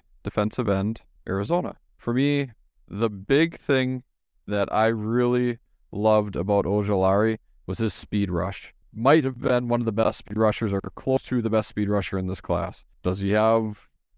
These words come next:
some other faults in his game, though, on, on the flip side of that? Yes. But based on the fact that he has an ability and a way to win that I think can translate to the N F L, and that, that he has a pure path to snaps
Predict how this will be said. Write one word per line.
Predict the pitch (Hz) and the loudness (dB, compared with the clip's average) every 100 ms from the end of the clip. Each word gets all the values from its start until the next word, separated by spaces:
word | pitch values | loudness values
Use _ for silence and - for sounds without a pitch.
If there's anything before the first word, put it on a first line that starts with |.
| - | -16
some | - 107 | -4 0
other | 117 123 | 2 0
faults | 107 139 131 - | 0 0 0 0
in | 123 | -4
his | 110 | -2
game, | 127 131 | -2 -2
though, | 143 143 | 0 2
on, | 131 | 2
on | - 117 | 0 -4
the | 113 | -4
flip | 139 135 | -4 -2
side | 151 143 | 2 2
of | 139 | 2
that? | 135 135 | 0 0
Yes. | 101 117 151 - - _ - | 0 0 0 -2 -16 _ -2
But | 104 - | -2 2
based | 120 120 135 | 0 2 2
on | 117 113 110 - | 2 0 -4 -6
the | 107 | -2
fact | 123 117 | 0 0
that | 120 | -2
he | 107 | -2
has | 104 135 147 | 2 2 2
an | |
ability | 139 127 131 127 131 | -2 0 2 2 0
and | 113 | 0
a | |
way | 110 120 | 0 0
to | 107 | 0
win | 107 113 123 135 _ _ | -2 0 -2 -4 _ _
that | - | -6
I | 98 | -4
think | 117 107 | -2 -4
can | 104 | -4
translate | 98 - 110 113 127 120 | -6 -2 0 2 0 0
to | 127 | 0
the | 127 | 0
N | 123 | 0
F | 123 | 2
L, | 127 127 147 _ _ _ - | 2 2 0 _ _ _ -10
and | 92 98 98 | -4 -4 -2
that, | 95 - _ _ | -6 -8 _ _
that | 92 | -2
he | 98 | 0
has | 104 98 95 | 2 2 2
a | 82 92 - | -2 -6 -8
pure | - 160 180 117 | -6 2 2 2
path | 120 95 92 - - _ _ - | 2 2 0 -6 -20 _ _ -8
to | 104 98 | -4 -4
snaps | - 117 107 - - | -4 0 0 0 -10